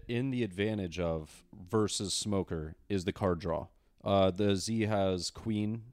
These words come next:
uh, blocker that allows for card draw. It can give, uh, I mean, there's other forms of searchers and, uh, that you could use in purple, but granted, y-, you wouldn't really be using those in the Z deck because you're not really running an Impel Down engine in there.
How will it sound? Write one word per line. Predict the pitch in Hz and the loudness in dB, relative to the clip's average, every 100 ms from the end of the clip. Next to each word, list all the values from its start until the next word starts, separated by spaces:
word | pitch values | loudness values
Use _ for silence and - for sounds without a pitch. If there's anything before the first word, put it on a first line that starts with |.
| _ | _
uh, | 92 92 90 | -2 0 0
blocker | 82 95 92 - 95 107 - | 0 0 -2 -2 -6 -6 -8
that | 104 | -2
allows | 95 90 92 90 | 2 4 2 0
for | - 92 87 82 101 _ | -4 -4 -2 -2 -6 _
card | - 98 87 | -2 0 0
draw. | 92 92 101 _ _ _ _ - | 0 0 -2 _ _ _ _ -6
It | 98 - | -6 -4
can | 107 98 | -4 -2
give, | 92 95 90 82 - - | 0 0 0 -6 -18 -12
uh, | 98 92 90 | -6 -4 -2
I | |
mean, | 113 135 | -2 0
there's | 147 131 | 2 4
other | 139 123 104 85 - - | 4 4 2 0 -10 -20
forms | - 110 104 98 90 - - | -6 -2 0 -2 -4 -6 -2
of | 98 90 87 82 - - | 0 2 0 -4 -14 -14
searchers | - - 110 - 104 98 87 | -6 -2 -2 -2 -4 -4 -4
and, | 92 90 82 - - - - | -4 -6 -8 -6 -4 -4 -6
uh, | - 92 92 | -6 -4 -4
that | 104 101 | -4 -4
you | 104 | -2
could | - 110 | 0 0
use | 110 107 | 0 0
in | 107 104 | -2 -4
purple, | - 110 - 113 110 | -2 0 2 2 2
but | 101 95 | 0 0
granted, | 110 110 113 110 104 | 2 2 4 2 0
y-, | 107 | -4
you | 110 | -4
wouldn't | 101 120 117 - | 0 0 0 -2
really | 104 104 101 | 2 2 2
be | 98 | 0
using | 98 92 95 | 0 0 0
those | 92 85 | 0 0
in | |
the | 90 | -4
Z | 82 90 | -6 -6
deck | 90 92 87 | 0 0 0
because | 98 92 90 82 80 - - | -2 -2 -2 -2 -4 -6 -6
you're | 95 | -4
not | 98 92 | -2 -2
really | 98 90 | -2 0
running | 90 87 | 0 -2
an | 87 | -4
Impel | 85 82 95 87 | -4 -4 -4 -4
Down | 82 82 | -4 -4
engine | 90 87 92 92 | -6 -6 -6 -6
in | |
there. | 92 92 | -4 -4